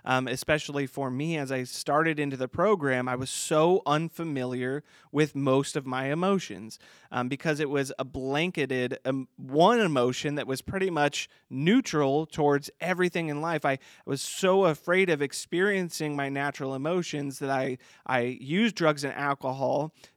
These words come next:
to have a neutral emotion, a neutral response to every part of my life. And over time, um, what happened was my, my emotions were disabled by this,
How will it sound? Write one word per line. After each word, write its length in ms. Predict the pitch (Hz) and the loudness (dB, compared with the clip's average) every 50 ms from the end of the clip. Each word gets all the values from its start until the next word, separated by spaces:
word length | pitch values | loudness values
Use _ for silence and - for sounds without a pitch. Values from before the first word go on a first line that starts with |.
| - | -8
to 120 | - 156 151 | -4 -2 -2
have 320 | 156 156 151 151 147 139 - - | 2 4 4 4 4 2 0 -4
a 160 | 135 135 135 | -2 -2 -2
neutral 1000 | 127 127 143 151 - 220 262 262 - - - 170 151 135 131 131 135 151 160 - - | -2 -2 -2 2 2 4 2 2 0 -4 -4 0 0 2 2 2 2 0 -2 -4 -4
emotion, 760 | 135 139 139 135 123 123 123 127 - - 131 123 135 160 170 - _ - - | -4 -2 0 0 0 0 0 -2 -4 -6 -6 -6 -6 -8 -10 -12 _ -8 -4
a 120 | 139 135 | -4 -2
neutral 640 | 135 139 156 170 202 226 208 - 196 175 165 151 | -2 -2 0 2 2 0 0 0 0 2 2 2
response 800 | 135 131 135 - - - - - 185 202 190 156 135 135 - - - _ - - _ - | 0 -2 -6 -6 -8 -8 -4 -2 0 2 4 2 2 0 -2 -8 -14 _ -20 -20 _ -4
to 200 | - 160 156 160 - - | 0 0 0 0 0 0
every 560 | 147 160 165 165 175 175 170 170 170 170 - _ - - - | 2 2 2 2 2 2 2 2 2 0 -4 _ -14 -10 -6
part 240 | - - 147 151 151 | 2 4 4 4 6
of 140 | 151 151 151 | 4 2 0
my 200 | 156 147 147 147 | 0 -2 -2 -2
life. 400 | 151 165 180 185 156 143 135 - | -2 -2 -2 -2 -2 -4 -4 -6
And 140 | 135 139 - | -6 -4 0
over 320 | - 151 156 147 156 160 | 0 0 0 0 -2 -4
time, 580 | - - 185 196 220 202 170 151 156 175 196 196 _ _ - - _ _ - | -4 -4 -4 -2 0 2 2 2 0 -2 -4 -6 _ _ -20 -20 _ _ 0
um, 240 | 139 139 143 143 139 | 2 2 4 2 2
what 180 | 139 143 - - | 0 -2 -2 0
happened 340 | 175 175 196 196 185 170 | -2 -2 -2 0 -2 -2
was 140 | 165 160 143 | -2 -2 -2
my, 280 | 160 156 156 160 156 - - | 0 0 0 0 0 -2 -2
my 160 | - 147 151 151 | -4 -2 -2 0
emotions 640 | 151 143 147 143 139 147 160 - - 214 214 175 165 | 0 0 0 0 0 0 0 -2 -4 -4 -4 -4 -2
were 140 | 175 170 156 | -2 -2 -2
disabled 760 | 147 151 147 - - - 160 165 196 214 202 196 180 147 | -2 -4 -4 -4 -4 -2 -2 -2 -2 0 0 -2 -2 0
by 220 | 131 127 123 123 123 | -2 -2 0 0 -2
this, 380 | 120 120 127 151 175 - - | -2 -2 -2 -2 -4 -6 -8